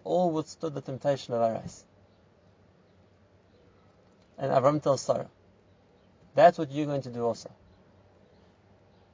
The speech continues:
This is your ability to build that strength into Klal Yisrael. And the proof of your success, that they're going to give me gifts. We're going to leave from Mitzrayim with tremendous wealth. Because that shows we overcame the Ra of Mitzrayim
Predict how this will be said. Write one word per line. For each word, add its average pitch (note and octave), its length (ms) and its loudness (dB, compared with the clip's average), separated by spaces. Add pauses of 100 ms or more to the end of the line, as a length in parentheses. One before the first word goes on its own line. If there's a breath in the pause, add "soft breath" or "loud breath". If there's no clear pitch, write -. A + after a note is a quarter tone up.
(120)
This A3 180 8
is G#3 160 -2
your G3+ 140 6
ability F#3 540 4
to D#3+ 160 -4 (260)
build A#3 300 10
that G3 200 6
strength G3 420 -4
into E3+ 220 -8
Klal C#3+ 260 2
Yisrael. - 300 -12 (920)
And E3+ 200 6
the D#3+ 60 2
proof G3 280 -2
of G3 100 2
your F3 120 6
success, F#3+ 600 6 (460)
that C3 100 -10
they're C#3+ 80 -2
going D3 160 -2
to C#3 60 -8
give D3 160 -4
me D#3 100 -2
gifts. B2 340 -8 (800)
We're D3 120 2
going E3+ 180 8
to F3 100 -4
leave G3 220 -2
from F#3 180 2
Mitzrayim F3 380 4
with D3+ 300 -6
tremendous E3 360 -2
wealth. D3 220 2 (1400)
Because - 140 -12
that D#3+ 160 6
shows F#3 280 8
we D#3 80 0
overcame D#3+ 720 4
the E3+ 120 2
Ra E3 200 8
of C#3+ 80 2
Mitzrayim C3 480 -4